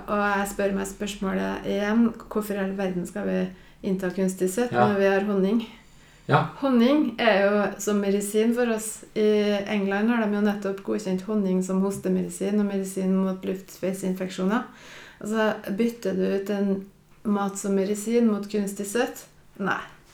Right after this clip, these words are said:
Speaker 1: Det vil
Speaker 2: Nei,
Speaker 1: ikke.
Speaker 2: det er, nei, nei,
Speaker 1: Det
Speaker 2: altså,
Speaker 1: smaker ikke noe
Speaker 2: magefølelsen
Speaker 1: godt
Speaker 2: sier nei,
Speaker 1: heller.
Speaker 2: nei, nei, det her
Speaker 1: Ja,
Speaker 2: er
Speaker 1: det
Speaker 2: helt
Speaker 1: smaker
Speaker 2: idiotisk, men,
Speaker 1: Ja,
Speaker 2: eh, det er jo
Speaker 1: ja.
Speaker 2: mange som argumenterer på at nei, det er ikke noe kalorier, og det, det har ikke noe påvirkning og sånt, men
Speaker 1: Ja, men så går du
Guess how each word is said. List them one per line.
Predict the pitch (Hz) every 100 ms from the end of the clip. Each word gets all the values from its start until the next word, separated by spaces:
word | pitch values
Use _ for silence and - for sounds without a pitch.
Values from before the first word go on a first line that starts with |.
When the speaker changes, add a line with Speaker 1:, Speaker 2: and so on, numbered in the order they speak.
| - - - -
Speaker 1:
Det | 214
vil | 196
Speaker 2:
Nei, | 214
Speaker 1:
ikke. | 202
Speaker 2:
det | 220
er, | 175 170
nei, | 170 165 165 165
nei, | 175 190 151
Speaker 1:
Det | 160
Speaker 2:
altså, | -
Speaker 1:
smaker | 269
ikke | 277
noe | 170
Speaker 2:
magefølelsen | 120 117 247
Speaker 1:
godt | 254 269
Speaker 2:
sier | 196 226
nei, | -
Speaker 1:
heller. | 139
Speaker 2:
nei, | 131 127 131
nei, | 170
det | 139
her |
Speaker 1:
Ja, | 135 123
Speaker 2:
er | 127
Speaker 1:
det | 127
Speaker 2:
helt | 113
Speaker 1:
smaker | - 277 135
Speaker 2:
idiotisk, | 110 160 180 -
men, | 156
Speaker 1:
Ja, | 240 269 285
Speaker 2:
eh, | 143 139
det |
er | 127
jo | 131
Speaker 1:
ja. | 139
Speaker 2:
mange | 117
som | 110 139
argumenterer | 139 143 151 139 120 110
på | 113
at | 120
nei, | 127 117
det | 113
er |
ikke | 110
noe | 113
kalorier, | 120 113 113 107 104
og | 107
det, | 107 107 107
det |
har | 107 104
ikke | 113
noe | 110
påvirkning | 110 101 98 - 107
og | 107
sånt, | 135 131
men | 117
Speaker 1:
Ja, | 220 254 277
men | 269 269 269 262 254
så | - 277 247
går | 233
du | 214